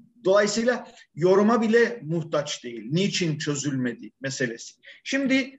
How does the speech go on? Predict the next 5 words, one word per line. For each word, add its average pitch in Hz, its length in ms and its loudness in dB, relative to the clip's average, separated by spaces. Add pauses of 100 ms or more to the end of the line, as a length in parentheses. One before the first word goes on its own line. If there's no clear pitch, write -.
(140)
burada 240 340 2
bir 233 260 -6 (360)
yeni 185 400 -2
bilgiler 175 460 0
var. - 300 -8